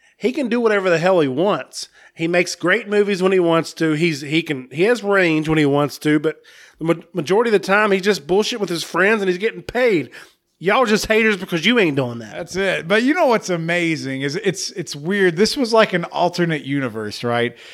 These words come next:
Speaker 2: Because you had real N B A players playing themselves. You just mentioned a couple who weren't playing themselves, like Kenny Smith. Like, they had Shaq and Ernie and Barkley as the N B A on
Speaker 1: And then,
Speaker 2: T N T
Speaker 1: and then
Speaker 2: guys.
Speaker 1: Kenny Smith's the
Speaker 2: But Kenny
Speaker 1: agent.
Speaker 2: Smith's this other guy.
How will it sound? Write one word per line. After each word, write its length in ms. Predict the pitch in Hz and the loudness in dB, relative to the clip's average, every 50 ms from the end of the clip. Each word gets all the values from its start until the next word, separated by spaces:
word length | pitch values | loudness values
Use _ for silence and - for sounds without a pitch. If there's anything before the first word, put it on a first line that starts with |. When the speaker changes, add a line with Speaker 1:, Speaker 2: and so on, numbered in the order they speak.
| - - _ | -20 -12 _
Speaker 2:
Because 360 | - 160 147 - 185 180 165 143 | 0 0 0 2 2 0 0 0
you 80 | 185 165 | -2 0
had 200 | 190 190 185 156 | 0 0 0 -2
real 320 | 151 175 226 269 269 262 | -2 -2 0 0 2 0
N 120 | 247 240 | 0 -2
B 140 | 214 220 214 | 0 0 2
A 120 | 208 202 185 | 2 2 0
players 540 | 143 - 175 185 190 190 165 156 147 135 | -2 -2 -2 0 0 0 0 -2 -2 -4
playing 380 | - - - 175 185 190 185 180 | -6 -6 -2 -2 -2 0 -2 -2
themselves. 600 | 165 165 156 147 - 165 160 151 139 131 127 - - - - - - _ - | -4 -4 -6 -6 -4 0 0 0 0 0 -2 -6 -12 -18 -20 -20 -20 _ -12
You 100 | 165 170 | -10 -6
just 220 | 190 233 214 147 | -2 -2 -2 0
mentioned 340 | 185 208 220 202 - 202 185 | 2 0 0 2 0 0 0
a 60 | 175 | 0
couple 480 | - - 196 208 202 202 196 185 170 151 | 0 2 2 2 2 2 0 0 0 0
who 340 | 147 175 175 165 156 - - - _ _ _ _ _ _ - | 0 0 0 0 -2 -4 -6 -12 _ _ _ _ _ _ -2
weren't 280 | 151 196 269 262 214 | 0 2 2 2 0
playing 360 | 160 180 185 175 165 160 156 | -4 -2 0 0 0 0 -2
themselves, 500 | 151 147 143 - - 147 143 139 143 - - - - - _ - | -4 -4 -4 -4 -2 0 0 0 0 -2 -8 -20 -20 -18 _ -2
like 200 | 175 170 165 170 | 0 0 0 0
Kenny 300 | - 254 277 277 254 220 | 2 2 2 4 4 2
Smith. 680 | - - - 208 240 269 262 240 220 185 - - - - - _ _ _ _ | 0 -2 -4 -2 0 2 2 2 2 0 -2 -4 -12 -16 -16 _ _ _ _
Like, 180 | - 175 190 180 | -2 -2 -2 0
they 100 | 208 220 | 0 0
had 180 | 220 277 277 220 | 0 0 0 -2
Shaq 480 | 190 - - - 220 214 220 220 214 - | -4 -4 -2 0 0 2 2 0 0 -2
and 140 | 185 180 165 | -4 -4 0
Ernie 360 | 160 180 196 214 208 202 190 | 0 0 0 0 0 0 -2
and 160 | 180 165 151 | -2 -2 -2
Barkley 720 | 143 175 196 226 233 - - 160 160 160 151 151 156 156 | 0 0 2 2 0 0 -2 -2 0 0 2 0 0 0
as 180 | 156 160 151 143 | 0 -2 -2 -2
the 180 | 156 156 160 185 | -2 -2 0 -2
N 100 | 190 180 | -2 -2
B 180 | 175 175 170 170 | -2 -2 0 0
A 180 | 175 175 175 | 2 2 2
on 60 | 175 | 0
Speaker 1:
And 100 | 165 156 | 0 -2
then, 40 | 139 | -2
Speaker 2:
T 120 | - 190 180 | -2 -2 -2
N 80 | 175 165 | -2 -2
T 100 | - 226 | -2 0
Speaker 1:
and 80 | 240 180 | 0 2
then 60 | 160 | 2
Speaker 2:
guys. 140 | 165 156 151 | 2 2 2
Speaker 1:
Kenny 180 | 151 185 175 | 2 2 0
Smith's 320 | 165 - 165 180 185 175 - | 0 0 -2 -2 -2 -2 -2
the 100 | - 151 | -2 0
Speaker 2:
But 40 | 151 | 2
Kenny 140 | 165 175 170 | 2 2 2
Speaker 1:
agent. 220 | 254 247 233 - | 2 0 0 0
Speaker 2:
Smith's 360 | - 247 262 277 277 247 - | -2 -2 0 0 0 -2 -2
this 180 | 214 202 175 135 | -6 -6 -4 0
other 280 | 226 254 247 233 208 | 0 0 0 0 -2
guy. 560 | 190 170 180 180 175 170 170 170 165 180 190 | -2 0 0 2 2 4 2 2 2 0 -2